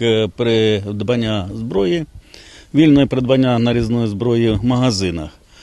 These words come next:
Е, тому що, м, по-перше, дуже, б-, як ви бачите, м, важка в нас криміногенна ситуація в країні. Е,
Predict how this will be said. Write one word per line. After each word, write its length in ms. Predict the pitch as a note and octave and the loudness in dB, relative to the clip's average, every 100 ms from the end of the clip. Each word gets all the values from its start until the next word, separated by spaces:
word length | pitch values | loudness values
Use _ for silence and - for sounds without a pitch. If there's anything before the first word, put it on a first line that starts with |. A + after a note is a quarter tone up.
| - - - - | -20 -20 -20 -8
Е, 440 | G2 G2+ G2 G2 - | -2 2 2 2 0
тому 240 | E3+ G3 | 0 0
що, 340 | - F3 E3+ | 0 2 4
м, 640 | D#3+ D3 A#2+ C#3 C3+ C3 B2 | 4 2 0 -2 0 0 0
по-перше, 840 | - C#3+ F3 D#3 - D3+ C#3 C3 A#2+ G2+ A#2 A#2 | -2 2 2 2 4 4 6 4 2 -6 -6 -4
дуже, 320 | D3 C#3+ C#3 | 0 2 0
б-, 160 | B2+ C#3+ | 2 0
як 160 | C3 | 2
ви 60 | D3 | 2
бачите, 460 | D3 D3 - B2 | 2 0 0 2
м, 60 | A#2 G2+ - F#2+ F#2+ G2 G2 G#2 G2+ - - - G2+ | 2 0 -10 -12 -12 -12 -12 -12 -12 -16 -20 -20 -8
важка 380 | G#2+ D3+ - B2+ | -2 -2 2 0
в 40 | |
нас 200 | G#2+ G2 | 2 -2
криміногенна 800 | - C3 B2+ B2+ A#2 A2 G#2+ G2+ G2 | -2 -2 0 -2 -2 -2 -2 -4 -4
ситуація 640 | D#3 - G#3 F#3+ - D#3+ | -8 -4 -4 -4 -4 -6
в 40 | |
країні. 520 | - D3 C#3+ C3+ A#2+ - _ - - - - - - | -6 -6 -4 -4 -6 -10 _ -20 -20 -20 -20 -16 -6
Е, 800 | B2+ A#2+ A#2 A2+ A2+ A2 G#2+ | 0 2 2 2 2 2 2